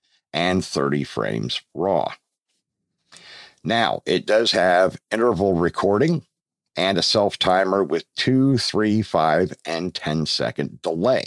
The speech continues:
Now, for image sizes, you have three by two, which is sixty-two forty by forty-one sixty,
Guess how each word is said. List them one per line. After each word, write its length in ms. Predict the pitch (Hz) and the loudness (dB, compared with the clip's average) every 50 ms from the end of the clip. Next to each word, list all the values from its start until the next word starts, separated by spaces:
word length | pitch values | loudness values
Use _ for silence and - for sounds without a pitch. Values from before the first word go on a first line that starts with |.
| - - _ _ _ _ _ _ _ _ _ _ _ _ _ _ _ _ _ _ _ _ _ _ _ _ _ _ - | -8 -14 _ _ _ _ _ _ _ _ _ _ _ _ _ _ _ _ _ _ _ _ _ _ _ _ _ _ -4
Now, 200 | - 113 123 113 | 0 0 0 0
for 160 | - 104 92 | 0 0 0
image 280 | 73 95 113 127 131 107 | 0 2 2 2 2 0
sizes, 600 | - - 107 90 92 104 110 - 131 147 123 - | 2 2 4 4 4 4 4 2 2 2 2 0
you 80 | 98 85 | 0 0
have 320 | 82 82 78 80 82 - | 2 2 2 2 2 0
three 340 | - - - - 110 113 113 | -2 -2 -2 -2 -2 -2 0
by 240 | 85 87 80 78 80 | 0 2 2 2 0
two, 320 | - - - 98 98 127 | 0 -2 0 0 0 0
which 260 | 127 110 87 - - | 0 -2 -2 -2 -2
is 140 | 82 76 - | -2 0 0
sixty-two 600 | - - 107 98 - - 95 87 - - 95 87 | 0 0 0 -2 -2 -2 -4 -4 -2 -2 -2 -2
forty 420 | 80 - - 87 85 82 95 110 120 | -4 -2 -2 -2 0 0 0 0 0
by 220 | 95 - 78 76 | 0 0 0 0
forty-one 560 | - - 98 101 92 87 80 76 80 76 73 | -2 0 0 2 2 2 0 0 -2 -2 -2
sixty, 640 | - - - - 139 113 - - - 87 107 123 120 | 0 0 0 0 0 0 -2 -2 0 0 0 0 -2